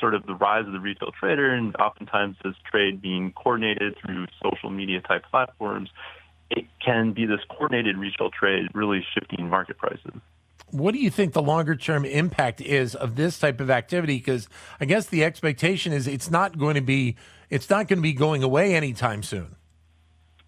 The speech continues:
Speaker 1: Yeah, y-, you know, I think, I think that's right. Um, I think it's, it's going to, it's gonna be interesting to see whether, you know, there's gonna be a, a learning that goes on by, by retail traders, you know, as we see more and more of them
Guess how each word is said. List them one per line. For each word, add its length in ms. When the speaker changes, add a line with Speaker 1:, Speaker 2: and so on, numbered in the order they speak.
Speaker 1:
Yeah, 360
y-, 280
you 220
know, 200
I 140
think, 260
I 100
think 200
that's 240
right. 320
Um, 420
I 220
think 240
it's, 340
it's 280
going 300
to, 400
it's 160
gonna 340
be 160
interesting 440
to 200
see 140
whether, 500
you 200
know, 260
there's 220
gonna 200
be 200
a, 280
a 20
learning 460
that 100
goes 220
on 260
by, 220
by 80
retail 440
traders, 520
you 160
know, 80
as 140
we 160
see 160
more 260
and 120
more 240
of 120
them 300